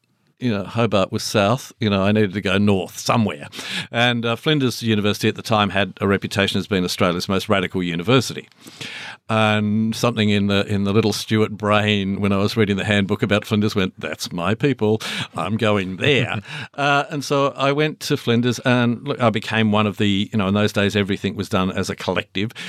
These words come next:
So I became one of the collective that edited Empire Times, which was Flinders University's student magazine, had been edited by people like Martin Armiger and Martin Fabini before me.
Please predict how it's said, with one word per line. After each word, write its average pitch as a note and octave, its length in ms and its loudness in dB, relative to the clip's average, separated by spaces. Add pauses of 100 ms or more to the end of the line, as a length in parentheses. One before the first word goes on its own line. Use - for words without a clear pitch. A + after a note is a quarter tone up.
(160)
So A#2+ 280 0
I A#2 100 2
became A2+ 460 0
one G#2 100 0
of G2 120 -2
the G#2 100 -2
collective G2+ 760 -2
that F#2+ 260 -2
edited G2 440 0 (100)
Empire F#2+ 360 0
Times, G#2+ 540 0
which - 180 -6
was G2+ 200 -4
Flinders G2 340 0
University's G2 520 0
student G#2+ 320 0
magazine, A2 500 2 (340)
had B2+ 220 0
been G#2+ 440 0
edited G#2+ 360 0
by F#2+ 140 0
people G2 260 -2
like F#2+ 120 2
Martin G2 280 2
Armiger G2+ 360 2
and F#2 120 0
Martin F#2+ 300 0
Fabini G#2+ 480 0
before B2 340 -2
me. E3+ 200 2